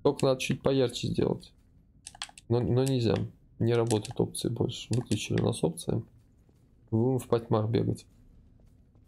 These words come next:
Никогда не понимал, почему не научилась еще технологии определять, телевизор подключен или монитор.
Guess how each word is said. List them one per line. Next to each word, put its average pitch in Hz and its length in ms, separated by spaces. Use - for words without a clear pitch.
Никогда 220 380
не 165 100
понимал, 143 440
почему 135 460
не 120 160
научилась 131 560
еще 117 340
технологии 113 800
определять, 117 680
телевизор 120 440
подключен 117 500
или 113 200
монитор. 131 500